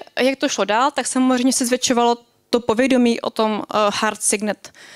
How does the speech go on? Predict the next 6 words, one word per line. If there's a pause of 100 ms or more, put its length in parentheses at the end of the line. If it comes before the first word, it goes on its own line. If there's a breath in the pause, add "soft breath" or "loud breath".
(240 loud breath)
tokenu.
A
říkali
si,
no, (500 loud breath)
co,